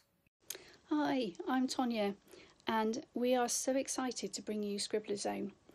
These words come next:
Now, we're on a mission. We're on a mission to make writing fun and to encourage your child's writing abilities. And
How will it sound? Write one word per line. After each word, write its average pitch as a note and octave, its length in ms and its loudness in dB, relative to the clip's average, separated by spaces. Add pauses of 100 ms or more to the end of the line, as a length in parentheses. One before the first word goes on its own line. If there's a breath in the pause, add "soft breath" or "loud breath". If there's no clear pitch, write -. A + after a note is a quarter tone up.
(640 loud breath)
Now, G#3+ 240 0
we're A3+ 240 4
on G3+ 140 0
a G3 40 -2
mission. G#3 460 -2 (920 loud breath)
We're A3+ 160 4
on B3+ 100 4
a C#4+ 60 6
mission G#3+ 460 0
to - 120 -4
make F#3+ 180 -2
writing A3+ 420 -2
fun - 480 0 (280)
and G#3 200 -2
to - 120 -6
encourage G#3 540 -2
your G#3 100 0
child's G#3 400 -4
writing F#3 320 -6
abilities. G3+ 640 -6 (880 loud breath)
And G#3 340 -2